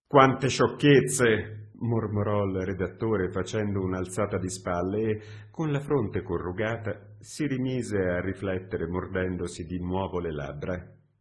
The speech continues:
"È la pura verità, ma non ho saputo esprimermi bene", disse l'impaginatore confuso. Ecco, vedete, Nicolca è un burlone e ne sa di tutti i colori.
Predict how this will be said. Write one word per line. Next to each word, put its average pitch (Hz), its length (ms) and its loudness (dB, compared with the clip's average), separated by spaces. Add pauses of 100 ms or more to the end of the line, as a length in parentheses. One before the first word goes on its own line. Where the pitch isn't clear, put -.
(140)
"È 127 200 6
la 117 200 10
pura 147 380 10
verità, 117 880 8
ma 151 220 8
non 147 300 10
ho 151 100 10
saputo 151 540 8
esprimermi 135 720 10
bene", 117 600 8
disse 113 420 -6
l'impaginatore 90 920 -2
confuso. 73 800 -10 (680)
Ecco, 156 340 8
vedete, 123 760 8 (100)
Nicolca 135 800 10
è 208 140 10
un 190 240 8
burlone 104 1040 4
e 175 140 12
ne 170 100 12
sa 170 220 8
di 127 160 6
tutti 196 320 2
i 139 40 2
colori. 82 680 0